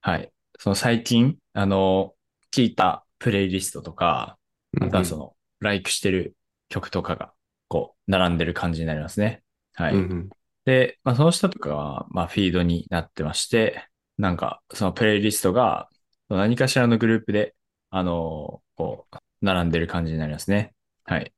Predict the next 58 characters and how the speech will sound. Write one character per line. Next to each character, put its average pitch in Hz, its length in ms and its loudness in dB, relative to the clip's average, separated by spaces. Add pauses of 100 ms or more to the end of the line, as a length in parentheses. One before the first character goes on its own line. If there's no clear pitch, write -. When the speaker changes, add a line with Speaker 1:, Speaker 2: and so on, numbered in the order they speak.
(320)
Speaker 1:
ま 95 60 -4
あ、 - 20 -4
こ 95 60 4
ん 90 40 6
な 90 100 2
感 85 60 -6
じ - 20 -12
で 80 60 -8
や 80 60 -6
っ - 40 -10
て - 100 -16
ま - 80 -14
す。 - 240 -12 (360)
Speaker 2:
う - 60 -4
ん。 87 60 -2
Speaker 1:
は 90 100 0
い。 - 140 -4 (380)
で、 110 340 0
だ - 80 -20 (200)
か 131 60 2
ら 113 60 4
そ 85 140 -4
の - 40 -6
ホ 131 240 2
ー - 20 4
ム 127 340 4 (420)
に 123 80 6
お 120 100 8
い 98 80 0
て 85 80 -4
は、 80 240 -4 (360)
一 117 180 0
年 85 180 0
で - 220 -10 (360)
二 123 100 2
百 139 200 2
五 143 100 6
十 139 200 0
個 - 280 -10 (360)
以 143 80 4
上 104 180 4
の 82 100 -6
テ - 120 -8
ス - 80 -6
ト 90 100 -4
が - 240 -8 (300)
走 - 240 0
る 95 60 2
ら 95 80 2
し - 100 -2
い - 40 -2
で 80 40 -4
す - 100 -10
よ。 - 140 -18 (240)
Speaker 2:
す - 340 -6
ご 107 220 6
い 85 80 4
な。 - 80 -8